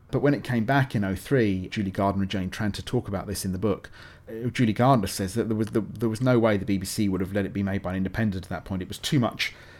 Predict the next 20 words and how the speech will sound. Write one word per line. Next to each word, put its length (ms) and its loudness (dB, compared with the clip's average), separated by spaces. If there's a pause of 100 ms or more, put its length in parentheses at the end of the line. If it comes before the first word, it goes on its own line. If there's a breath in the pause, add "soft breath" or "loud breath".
(120)
a 80 0
part 420 6
of 80 -6
the 60 -4
B 120 2
B 80 -2
C's 220 -6
heritage 420 -2
and 80 -2
history. 560 -2
And 140 0
it's 100 0
fascinating 580 0
how, 200 0
uh, 160 -4 (460)
eighty-nine, 500 4
ninety, 380 2
it 80 -6
seems, 200 0
well, 280 4